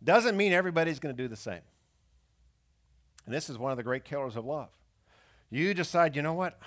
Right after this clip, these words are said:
I really do need to amp up my compassion and, and my kindness and, and my humility as I approach people." And you start working on this and exercising this, and then someone is arrogant with you,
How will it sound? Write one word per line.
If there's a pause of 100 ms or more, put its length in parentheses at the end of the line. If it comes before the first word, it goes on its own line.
(160)
I (100)
really
do
need
to (340)
amp
up
my
compassion
and,
and
my
kindness
and,
and
my
humility
as
I
approach
people." (520)
And
you
start
working
on
this
and
exercising
this, (440)
and
then
someone
is
arrogant
with
you,